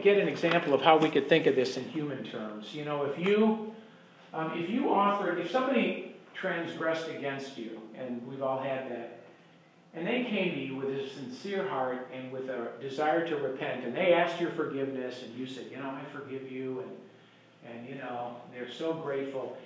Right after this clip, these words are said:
And they kept coming back to you day after day after day, "You know, I just can't accept this, I just can't." I mean, you would not only get frustrated, you'd probably be hurt by that.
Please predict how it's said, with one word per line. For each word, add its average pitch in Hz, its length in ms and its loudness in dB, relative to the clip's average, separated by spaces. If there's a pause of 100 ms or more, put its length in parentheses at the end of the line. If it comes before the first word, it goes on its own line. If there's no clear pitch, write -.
(100)
And 156 140 -4
they 247 160 0
kept 190 240 2
coming 170 240 -2
back 139 300 -2
to 123 80 -8
you - 60 -8
day 139 300 -6
after 120 240 -8
day 127 320 -8
after 127 220 -10
day, 123 180 -8
"You 127 60 -8
know, 135 120 -8
I 127 200 -8
just - 160 -14
can't 120 180 -14 (140)
accept 139 340 -12
this, 127 320 -10
I 120 100 -12
just 123 160 -14
can't." 135 120 -14 (320)
I 165 80 -6
mean, 160 200 -4
you 214 120 -2
would 240 160 0
not 170 160 -2
only 156 300 -4
get - 180 -6
frustrated, 147 440 -4
you'd 175 160 -4
probably 131 340 -6
be 151 60 -4
hurt - 240 -4
by - 120 -6
that. - 240 -12